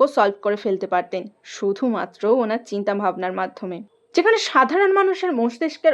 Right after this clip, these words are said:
ওজন চোদ্দশো গ্রাম, সেখানে আইনস্টাইনের মস্তিষ্কের ওজন ছিল বারোশো তিরিশ গ্রাম। ওনার মস্তিষ্কের ভেতরের লাইনিংয়ে অনেক পাতলা ছিল, যার ফলে ওনার মস্তিষ্কে বেশি পরিমাণ নিউরন ছিল। আইনস্টাইন কিন্তু কখনো কোনো জিনিস মুখস্থ করতেন না,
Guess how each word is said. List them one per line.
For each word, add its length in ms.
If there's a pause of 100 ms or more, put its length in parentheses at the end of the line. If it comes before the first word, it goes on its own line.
ওজন 260
চোদ্দশো 500
গ্রাম, 200 (140)
সেখানে 420
আইনস্টাইনের 640
মস্তিষ্কের 600
ওজন 260
ছিল 200 (200)
বারোশো 500
তিরিশ 460 (100)
গ্রাম। 240 (480)
ওনার 200
মস্তিষ্কের 560
ভেতরের 400 (340)
লাইনিংয়ে 640
অনেক 320
পাতলা 400
ছিল, 220 (280)
যার 300
ফলে 280 (120)
ওনার 240
মস্তিষ্কে 520
বেশি 400
পরিমাণ 400
নিউরন 400
ছিল। 220 (560)
আইনস্টাইন 560
কিন্তু 280
কখনো 380
কোনো 260
জিনিস 380
মুখস্থ 400
করতেন 400
না, 160